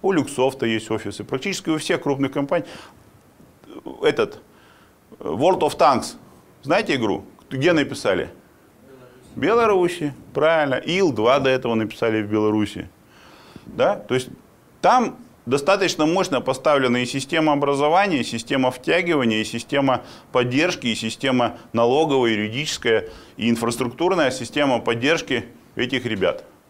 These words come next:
Имеется в виду тех, кто занимается I T-дисциплинами, программированием и так далее. Поэтому не факт, что томская компания не возьмет белоруса на работу. Почему бы и нет? На удаленном режиме могут взять.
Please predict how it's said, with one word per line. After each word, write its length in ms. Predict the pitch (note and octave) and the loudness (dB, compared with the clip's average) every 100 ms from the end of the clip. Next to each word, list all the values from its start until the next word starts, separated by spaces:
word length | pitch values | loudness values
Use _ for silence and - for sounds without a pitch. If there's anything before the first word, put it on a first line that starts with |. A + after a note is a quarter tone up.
| - | -4
Имеется 360 | A#2+ A#2 A2+ | -2 -2 -4
в 80 | G#2 | -6
виду 80 | G#2+ | -4
тех, 220 | D3+ E3+ | -4 -4
кто 140 | C3+ | -4
занимается 540 | G2+ G2+ G#2+ B2 B2 G#2 | -4 -4 -2 -4 -2 -4
I 80 | F#2+ | -2
T-дисциплинами, 1500 | A#2+ A#2+ - - - - - - F#2 G2 G2 B2 E3 C#3 A#2 | -4 -6 -10 -20 -20 -20 -16 -10 -8 -8 -6 -2 0 0 0
программированием 800 | G2+ F#2+ F#2+ A#2 C#3 A2+ F#2+ | -2 -2 0 0 0 -2 -2
и 60 | F#2+ | -4
так 160 | G2 F2+ | -4 -6
далее. 240 | C#2 - - - - - - | -8 -8 -18 -20 -20 -20 -8
Поэтому 520 | - C3+ D3 E3 E3 D#3+ - - | 2 4 4 2 2 0 -6 -6
не 120 | A#2+ C#3 | 0 0
факт, 440 | - F#3+ G#3 - - - | 2 2 2 -6 -20 -18
что 200 | - - | -12 -4
томская 440 | C3 D#3+ D#3+ D#3+ B2+ | 2 4 2 2 0
компания 560 | C3 B2 D#3+ F3 D3 | 0 2 2 4 2
не 280 | B2+ B2+ D3 | 2 2 4
возьмет 560 | C3+ A#2 G#2+ B2+ E3+ - - | 4 4 2 2 2 -2 -16
белоруса 540 | - A#2 A2+ A#2 B2+ B2 | -2 2 4 2 0 0
на 120 | B2 | 0
работу. 380 | B2+ B2 G#2 - - - | 0 0 -4 -4 -18 -10
Почему 360 | G2 - A#2+ B2+ | -8 -4 -4 -2
бы 140 | A#2+ | -2
и 20 | |
нет? 220 | G#2+ F#2+ - - _ _ - | -2 -4 -8 -20 _ _ -14
На 120 | - G#2+ | -4 -2
удаленном 500 | G2 A2+ F3 C#3+ G2 | 0 0 0 0 -2
режиме 340 | F#2+ A#2 C3+ | -4 -4 -2
могут 300 | A2 A#2+ A2+ | -2 -2 -4
взять. 320 | F2+ A2 A2+ | 0 -2 -2